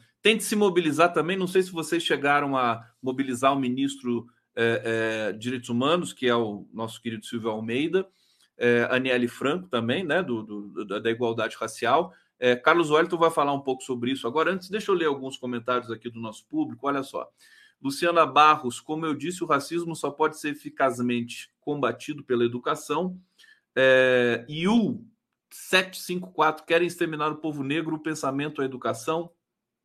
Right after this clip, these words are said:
Ângela Maria de Freitas, preconceito desse prefeito. Sebastião Cardoso, fora Orlando Morando. É, Murilo, que é do P S D B, né? O Orlando Morando é do P S D B. Que vergonha pro P S D B, mais uma vergonha pro P S D B.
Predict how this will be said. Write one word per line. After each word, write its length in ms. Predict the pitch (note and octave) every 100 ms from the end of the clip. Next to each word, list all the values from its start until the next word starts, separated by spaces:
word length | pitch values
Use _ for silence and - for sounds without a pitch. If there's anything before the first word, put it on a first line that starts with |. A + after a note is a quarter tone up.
| - - _ _
Ângela 300 | D3+ F3 E3+
Maria 240 | D#3 D3 D3
de 80 |
Freitas, 400 | C3 C3 C3 A#2+
preconceito 640 | - D#3 D#3 C#3+ - C#3 C#3
desse 180 | B2+ B2
prefeito. 500 | D3+ D3+ D#3+ D3+ - _ _ _ _
Sebastião 540 | - D#3 D#3 D#3 D#3
Cardoso, 580 | D#3 D3+ C3+ C3+ B2+ A#2+
fora 460 | - - D#3+ D#3+ D3
Orlando 360 | D#3 C#3+ C#3+ C#3+
Morando. 400 | D#3 D#3 D#3+ - _ _ _ _ -
É, 160 | C#3
Murilo, 380 | C#3+ D3+ D#3 -
que 120 | -
é 80 | F3+
do 100 | F#3+
P 100 | F#3+
S 120 | F#3+
D 80 | G3
B, 220 | E3+ F3+
né? 200 | E3 F3 - _
O 160 | F#2+ C3+
Orlando 300 | C3+ C#3+ D3+
Morando 340 | C#3 C#3+ D#3
é 20 |
do 100 | D3+
P 140 | D3 D#3
S 360 | C#3+ F3+ F3+
D 180 | D#3+ E3
B. 280 | F3+ C#3 D3
Que 140 | -
vergonha 640 | G3+ C#4+ G3 C#3+ G#3 A3+ C3+
pro 200 | - C3+
P 80 | C3
S 200 | C3+ C3+
D 100 | B2+
B, 160 | B2+
mais 400 | C3+ C#3+ G#3+ D3+
uma 300 | D#3 F#3+ B2+
vergonha 520 | G#2+ A#2 A2+ B2 C3 A#2
pro 160 | F#2+
P 120 | -
S 120 | G#2+ -
D 60 |
B. 120 | G#2+